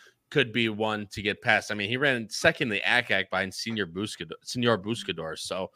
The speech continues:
you know, Injunction's definitely got the talent. It's just a matter of can he improve off that, off second off the layoff in his second turf start, um, in the last three years, basically. But I do like the pick underneath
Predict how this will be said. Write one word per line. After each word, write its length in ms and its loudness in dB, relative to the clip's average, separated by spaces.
you 100 0
know, 120 6
Injunction's 520 2
definitely 280 4
got 180 4
the 60 -6
talent. 380 4
It's 120 -6
just 140 -10
a 40 -6
matter 280 2
of 100 -6
can 160 -2
he 80 -2
improve 500 -6
off 200 4
that, 220 4
off 180 4
second 320 2
off 180 0
the 60 -4
layoff 460 4
in 100 -10
his 180 -6
second 480 -2
turf 260 0
start, 380 0
um, 420 -4
in 120 -2
the 80 0
last 340 2
three 220 -4
years, 320 -2
basically. 560 -8
But 100 2
I 100 6
do 180 4
like 180 6
the 80 -8
pick 240 0
underneath 560 -4